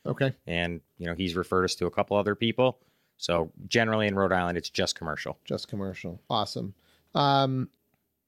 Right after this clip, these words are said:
Speaker 1: ton of information. We still got a lot more to get to at, at,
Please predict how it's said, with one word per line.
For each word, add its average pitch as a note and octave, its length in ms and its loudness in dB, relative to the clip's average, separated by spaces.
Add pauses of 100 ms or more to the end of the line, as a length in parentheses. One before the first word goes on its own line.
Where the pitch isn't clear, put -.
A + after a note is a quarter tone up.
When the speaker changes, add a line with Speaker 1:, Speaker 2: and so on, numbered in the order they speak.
(220)
Speaker 1:
ton F#3+ 200 6
of F3+ 60 6
information. D#3 640 4
We C#3 80 2
still D#3+ 200 2
got D3+ 120 6
a C#3+ 40 6
lot C#3+ 280 6
more C#3+ 200 6
to C3+ 80 4
get C3+ 200 4
to C3 180 6
at, C3 340 4
at, - 200 2